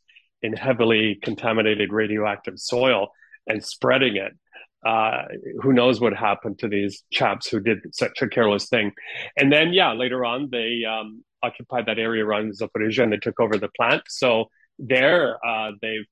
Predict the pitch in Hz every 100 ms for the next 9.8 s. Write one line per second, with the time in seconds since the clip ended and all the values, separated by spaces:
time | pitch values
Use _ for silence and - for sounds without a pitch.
0 | _ 123 107 - 104 110 127 131 139 135
1 | 131 131 135 131 143 127 123 120 - 127
2 | 147 - - _ - 120 113 107 101 117
3 | 110 107 104 - - - 123 113 110 120
4 | - - 123 113 - 104 - 113 107 135
5 | 139 110 110 107 104 95 98 110 120 131
6 | 127 127 139 - - 110 104 98 - -
7 | - - 113 110 107 107 98 - - 117
8 | - 120 - - 120 101 - 107 - 135
9 | 117 104 - - 110 113 107 107